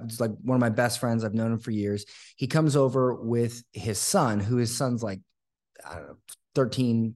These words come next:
fourteen years old. And his son, uh, who, you know, he sees me online and stuff, he says, "I wanna ask you all these questions, you know, how do you get rich and all this stuff?" And I'm like, "Okay, I'll, I'll, I'll answer all your questions." And, uh,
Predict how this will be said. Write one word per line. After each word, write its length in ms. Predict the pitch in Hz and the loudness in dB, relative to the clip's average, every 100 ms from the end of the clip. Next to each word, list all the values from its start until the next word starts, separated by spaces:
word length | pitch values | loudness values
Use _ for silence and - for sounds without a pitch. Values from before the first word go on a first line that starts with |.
| _ | _
fourteen 300 | - 117 120 | -4 -2 0
years 180 | 113 104 | -2 -2
old. 220 | 107 95 - - - - - _ | -4 -6 -10 -20 -20 -20 -20 _
And 520 | 123 120 120 117 120 - _ _ _ _ _ _ - | 0 4 4 4 0 -14 _ _ _ _ _ _ -6
his 180 | 135 135 | 0 2
son, 580 | - 175 175 127 120 131 - - _ - | 4 4 4 4 2 0 -6 -20 _ -4
uh, 340 | 123 113 107 | 0 2 0
who, 180 | 110 139 | 0 0
you 140 | 135 | 0
know, 60 | 117 | 0
he 80 | 110 | 0
sees 260 | - 123 | -2 -2
me 80 | 117 | -2
online 380 | 110 107 107 113 | -4 -4 -4 -4
and 120 | 107 | -4
stuff, 260 | - 104 101 | -4 -6 -4
he 80 | 113 | -2
says, 240 | 123 117 - - - - | -2 -2 -8 -20 -10 0
"I 80 | |
wanna 200 | 151 170 | 4 4
ask 340 | 156 147 143 - | 4 2 0 2
you 100 | 143 | 2
all 100 | 131 | 2
these 200 | 117 110 | 0 -2
questions, 720 | - 185 - 175 165 160 147 | 0 0 0 0 2 2 2
you 60 | 143 | -2
know, 60 | |
how 180 | 113 143 | -2 0
do 60 | 151 | 0
you 100 | 143 | 2
get 340 | 135 123 127 | 0 -2 -2
rich 360 | 160 160 151 135 | 2 2 0 -6
and 80 | |
all 100 | 127 | -6
this 120 | 127 - | -6 -6
stuff?" 260 | - 123 117 - - - - | -2 -4 -4 -16 -18 -18 -8
And 80 | 104 | 0
I'm 120 | 135 | 2
like, 180 | 113 120 | 2 2
"Okay, 240 | 151 160 | 2 2
I'll, 220 | 131 147 | 2 2
I'll, 220 | 127 143 143 | 2 0 0
I'll 280 | 127 135 139 | 0 2 4
answer 300 | 135 135 131 | 2 0 0
all 120 | 123 | 0
your 100 | 117 | 0
questions." 480 | 160 180 - 98 - - - _ - | 0 0 -2 -8 -14 -20 -20 _ -4
And, 400 | 139 135 135 135 | 0 2 2 2
uh, 320 | 131 127 127 | 2 0 -4